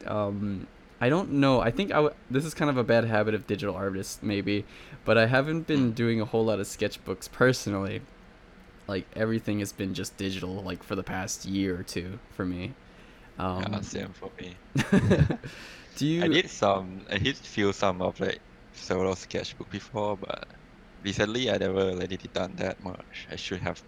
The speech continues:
Speaker 2: done that too. <laughs>
Speaker 1: How do you, um, how do you
Speaker 2: Hmm?
Speaker 1: tackle s-, like, when you do art, like, if you're gonna get ready
Speaker 2: Mm.
Speaker 1: for a painting or something, do you d-,
Speaker 2: Mm.
Speaker 1: often do warm-ups, or h-, what kinda gets you going into,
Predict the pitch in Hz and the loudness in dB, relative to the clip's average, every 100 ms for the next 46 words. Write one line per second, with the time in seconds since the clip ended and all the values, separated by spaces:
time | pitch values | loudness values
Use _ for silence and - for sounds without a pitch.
0 | - - - - - 87 - - - - | -20 -20 -20 -14 -10 -10 -6 -6 -6 -12
1 | - 117 123 135 311 370 - - - - | -12 -14 -4 -2 0 0 -2 -10 -20 -12
2 | - 139 165 196 202 185 - - - 123 | 0 2 2 -2 -4 -6 -10 -16 -2 2
3 | 120 110 120 143 175 165 - 135 160 156 | 2 0 0 -2 -2 -6 -2 -4 -2 0
4 | 151 139 - - - 120 113 - 120 123 | 0 -2 -8 -10 0 2 0 -2 0 4
5 | 139 147 151 156 156 151 143 127 - - | 4 2 0 2 2 2 0 0 -4 -12
6 | - - - 104 82 - 104 113 - 120 | -20 -20 2 2 2 -2 -2 -2 -2 -2
7 | 123 127 120 104 107 110 110 - 104 101 | 0 0 0 0 2 0 -2 -2 0 2
8 | 101 98 - - - 101 107 95 92 92 | 2 0 -2 -8 -4 -4 -2 -2 -2 -2
9 | 90 - 98 - 113 123 120 - 113 113 | -6 -6 -10 -2 0 2 -2 -4 -2 0
10 | 127 120 110 101 101 104 120 147 - - | 0 0 0 -4 0 0 2 0 -2 -4
11 | 110 110 104 - - 135 - 151 147 131 | 0 2 2 0 0 0 0 -2 0 -2
12 | - 120 110 104 107 104 95 85 104 95 | -2 -4 -2 0 2 2 0 -4 -4 -4
13 | - 95 95 | -2 -2 -2